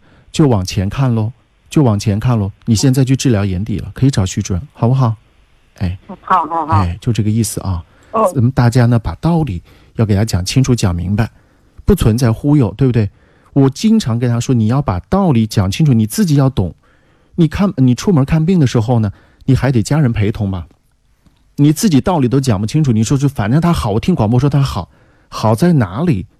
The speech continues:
Speaker 1: 为什么好？这个医生为什么能够解决您的问题？您自个儿和家人把道理讲清楚了，人家才能够理解，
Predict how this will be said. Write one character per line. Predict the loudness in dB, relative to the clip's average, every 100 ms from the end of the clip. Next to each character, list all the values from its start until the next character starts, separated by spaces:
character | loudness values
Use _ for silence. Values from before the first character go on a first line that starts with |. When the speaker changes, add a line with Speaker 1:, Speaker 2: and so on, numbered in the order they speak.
| _ -6
Speaker 1:
为 | 2 4 4 2
什 | 0
么 | -2
好？ | -2 -4 -8 _ _ _ -2
这 | 0
个 |
医 | 2
生 | 2 0 -2 -8 _ _ _ -2
为 | 2 2
什 | 2
么 | 0
能 | 2
够 | 0
解 | 0
决 | 0
您 | 0
的 | 0
问 | 0 0
题？ | -2 -8 -14 _ _
您 | 0 2
自 | 0 -2
个 | 0 0
儿 | -2 -8 _
和 | _ -4 -2
家 | 0 0
人 | 2 0 -2 -10 _ _ _ _
把 | -4
道 | -4 -2 2
理 | 2
讲 | 2 -2
清 | -2 0
楚 | 0 0
了， | 0
人 | 0
家 | 0
才 | 0 -2
能 | -2
够 | 0
理 | -2 -2
解， | -6